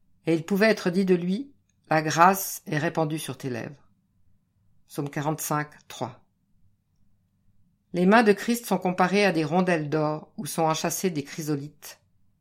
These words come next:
Verset quatorze. Ces rondelles comme des anneaux sont l'emblème de l'autorité.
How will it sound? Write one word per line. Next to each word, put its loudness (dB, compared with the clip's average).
Verset -6
quatorze. -10
Ces 0
rondelles 6
comme 2
des 0
anneaux 2
sont -2
l'emblème 4
de -2
l'autorité. -4